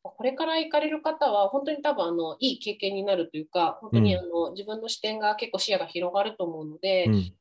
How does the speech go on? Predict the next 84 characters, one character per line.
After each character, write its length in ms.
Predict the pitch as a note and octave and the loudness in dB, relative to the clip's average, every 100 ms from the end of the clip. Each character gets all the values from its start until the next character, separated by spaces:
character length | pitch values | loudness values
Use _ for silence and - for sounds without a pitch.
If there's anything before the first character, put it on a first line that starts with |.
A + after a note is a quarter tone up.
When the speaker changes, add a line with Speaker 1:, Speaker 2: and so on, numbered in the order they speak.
| _ | _
Speaker 1:
な 100 | - | -14
ん 20 | - | -2
か 280 | D#3 - - | -2 -2 -8
私 340 | - B3 B3 | -8 -6 -4
の 100 | A#3 | -4
あ 40 | A#3+ - | -6 -2
の、 160 | F#3 F#3+ | -2 0
養 160 | G#3+ | -2
成 180 | G#3+ A3 | -2 -2
所 120 | A#3 | -2
じ 80 | A3 | 0
ゃ 60 | E3+ | 2
な 140 | F3 | 2
い 60 | F3 | 0
ん 40 | |
で 60 | D#3 | -4
す 100 | - | -10
け 100 | - | -2
ど、 220 | F3+ E3 | 0 4
Speaker 2:
<laughs> 140 | C#3+ | 4
Speaker 1:
あ、 60 | - | 6
も 80 | B2 | 4
う 20 | |
フ 160 | - B2+ | 4 0
ラ 240 | D#4 D#4 | 0 2
ッ 20 | |
ト 80 | F4 | 4
な 100 | - | 4
状 240 | - A3+ G#3 | 4 0 2
態 260 | G#3 F#3+ | 0 2
で、 180 | F#3+ A3+ G#2+ G#2 F#2+ | 2 4 8 8 8
Speaker 2:
う 20 | |
ん、 40 | F#2+ | 6
う 120 | F#2 | 6
ん。 60 | F2 | 4
Speaker 1:
結 140 | F4+ | -4
構 140 | - G#3 | 0 0
行 140 | G#3 | 0
く 160 | C#4 C4+ | -2 4
と 180 | D4 C4 | 6 6
い 80 | |
ろ 120 | A#3+ C4 | 4 2
ん 40 | |
な 80 | D4 | 0
気 160 | D4 | -2
づ 140 | C4+ C4+ | -4 -4
き 120 | G3+ | -2
が 120 | A#3 | 0
あ 40 | F#3 | 0
っ 80 | - | -2
た 80 | |
り 120 | E3+ - | -10 -10
と 100 | - | -12
か、 340 | - F3+ F3 | -4 -2 0
Speaker 2:
う 80 | G#2 | 0
ん。 180 | F#3 F#2 | 0 -2
Speaker 1:
あ 80 | G3 | -8
の、 260 | F#3+ F#3 F#3 | -2 -2 0
新 260 | - C#4+ | 0 2
し 100 | D4+ | 2
く 120 | - G3+ | -2 -2
な 100 | F3+ | -2
ん 80 | |
か 100 | F3 | -4
こ 300 | - D#3+ D#3 | -6 -4 -6
う、 20 | _ _ _ - | _ _ _ -12
本 140 | G#3 | -6
当 60 | F#3 | -6
に 100 | F#3 | -6
気 140 | G3 | -6
づ 140 | F3+ | -6
き 100 | F3+ | -8
と 140 | - E3+ | -6 -4
か、 300 | E3 D3+ - | 0 0 0
あ 20 | |
の、 140 | E3 D#3+ | -6 -4
出 160 | F3+ | 0
会 80 | F#3+ | 0
い 20 | |
が 100 | F3+ | 2
あ 60 | F#3 | 0
る 120 | E3+ | 0
と 80 | D#3 | -6
思 200 | D3+ - | -16 -18